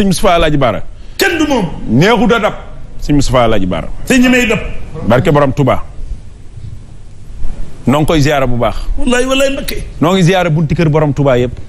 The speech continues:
Speaker 2: Hmm.
Speaker 1: Sëñ Pape Mor Lissa Ndiaye, maa ngi koy nuyu, di nuyu sëñ Abdou Karim Mbakke Falilou.
Speaker 2: Murid Sadiq Pape Mor Lissa.
Speaker 1: Waaw. Suma sëriñ sëñ Abdou Karim.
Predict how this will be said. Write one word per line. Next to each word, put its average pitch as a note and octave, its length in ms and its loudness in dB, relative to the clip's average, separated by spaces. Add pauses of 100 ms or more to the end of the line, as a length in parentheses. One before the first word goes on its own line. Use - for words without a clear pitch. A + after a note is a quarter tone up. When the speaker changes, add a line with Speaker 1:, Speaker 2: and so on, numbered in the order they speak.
(240)
Speaker 2:
Hmm. A3+ 200 4 (220)
Speaker 1:
Sëñ C#3+ 180 0
Pape D3+ 180 4
Mor D3 180 4
Lissa D3 220 4
Ndiaye, D3 180 4
maa D3 160 2
ngi C#3+ 60 0
koy D3 140 2
nuyu, C#3 240 4
di C3+ 120 4
nuyu D#3 280 6
sëñ E3+ 240 4
Abdou D3+ 200 4
Karim D#3+ 320 2
Mbakke D3 300 0
Falilou. A#2+ 440 2
Speaker 2:
Murid C4+ 240 2
Sadiq A#3 440 -2
Pape C4 200 -2
Mor B3 220 2
Lissa. A#3+ 240 0 (180)
Speaker 1:
Waaw. F#2+ 180 2 (360)
Suma F#3 360 2
sëriñ F3+ 300 0
sëñ F3+ 180 0
Abdou E3+ 260 2
Karim. D#3+ 300 0